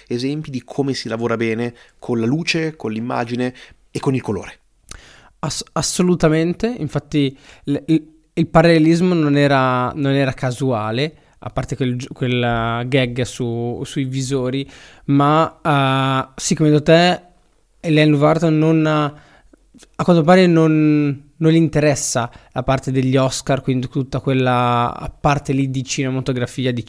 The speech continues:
Speaker 2: di cinema, di film che vengono prodotti, bensì gli interessa, come hai detto te, sempre i film più indipendenti. E difatti sono un po' le due facce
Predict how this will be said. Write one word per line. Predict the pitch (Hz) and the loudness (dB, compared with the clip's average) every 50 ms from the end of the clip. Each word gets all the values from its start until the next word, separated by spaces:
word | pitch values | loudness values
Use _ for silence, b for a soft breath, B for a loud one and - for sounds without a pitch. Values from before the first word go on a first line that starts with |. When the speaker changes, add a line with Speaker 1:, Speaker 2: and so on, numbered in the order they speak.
| - | -10
Speaker 2:
di | - 143 131 | -12 -12 -8
cinema, | - - - 135 123 127 123 120 123 127 143 - | -8 -4 -2 0 0 0 0 0 -2 -2 -4 -6
di | 127 113 | -8 -8
film | - - - 127 123 120 | -6 -4 -4 -4 -4 -4
che | - 127 | -4 -4
vengono | 123 123 120 120 117 | -4 -4 -4 -4 -6
prodotti, | 117 123 123 127 120 - - - 135 B B B B B B B B | -6 -6 -4 -4 -4 -4 -6 -8 -8 B B B B B B B B
bensì | - 139 147 160 160 151 - 165 | 0 4 4 4 4 4 4 4
gli | 165 | 4
interessa, | 165 156 147 147 143 - 151 | 4 4 4 4 2 2 0
come | - 135 135 135 | 0 0 2 2
hai | |
detto | 135 139 131 | 2 2 2
te, | 131 127 127 - - - _ _ - | 2 2 2 2 -2 -8 _ _ -16
sempre | - - - 127 127 127 127 135 135 123 - - _ _ _ _ _ _ _ _ | -8 -4 -2 -2 -2 0 0 0 0 0 -2 -6 _ _ _ _ _ _ _ _
i | - 156 | -4 -2
film | - - 143 143 | 0 2 2 2
più | 131 - 139 | 4 4 4
indipendenti. | 143 135 127 - 131 123 127 120 117 101 127 123 - - 120 B B B B | 4 4 4 4 4 4 4 4 2 2 0 -2 -4 -4 -4 B B B B
E | - 185 | 2 4
difatti | 202 190 - 165 160 - - - | 4 6 6 4 4 2 -2 -2
sono | - 160 139 | 0 2 4
un | 143 151 147 | 4 4 4
po' | - 143 151 | 4 6 6
le | 160 156 139 131 | 6 6 6 4
due | 131 147 165 185 | 6 6 6 8
facce | - - 147 113 110 - - - - 156 151 151 | 6 6 2 0 -2 -4 -4 -2 0 0 0 -2